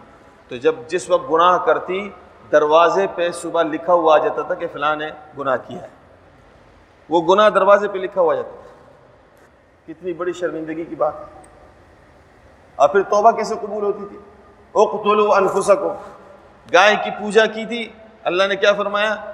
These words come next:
"توبہ کرتے ہو، ایک دوسرے کو قتل کرو۔" جنہوں نے پوجا کی تھی وہ ایک دوسرے کو انہوں نے قتل کیے،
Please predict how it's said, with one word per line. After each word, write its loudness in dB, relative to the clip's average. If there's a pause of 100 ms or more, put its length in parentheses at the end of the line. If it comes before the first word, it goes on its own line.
(440)
"توبہ 6
کرتے 0
ہو، -8 (160)
ایک -2
دوسرے -8
کو -6
قتل 0
کرو۔" -12 (1300)
جنہوں 4
نے 2
پوجا 2
کی -4
تھی -10 (320)
وہ 0
ایک -4
دوسرے -6
کو -10
انہوں -6
نے -8
قتل -4
کیے، -2